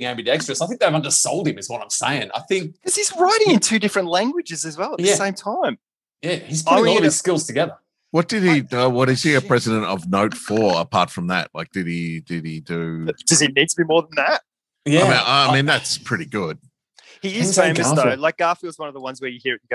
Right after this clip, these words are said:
Speaker 2: go, "Yeah, yeah, I know that." Whereas, you
Speaker 1: Yeah.
Speaker 2: know, they go, "Simonson," and you're like,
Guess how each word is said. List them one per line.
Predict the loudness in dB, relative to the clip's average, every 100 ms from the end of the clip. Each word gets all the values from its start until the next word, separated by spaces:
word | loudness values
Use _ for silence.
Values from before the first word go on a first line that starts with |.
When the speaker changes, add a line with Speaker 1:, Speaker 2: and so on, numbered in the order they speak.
| -2
Speaker 2:
go, | 0
"Yeah, |
yeah, | 0 0 -4
I | -6
know | -8
that." | -6 -8 -8 _ _ _ -2
Whereas, | 2 4
you | 6
Speaker 1:
Yeah. | 6 4
Speaker 2:
know, | 2 0
they | 0
go, | 2 2 0 -8 _ -20
"Simonson," | -14 -10 -4 -4 0 0
and | 0
you're | 0
like, | 0 0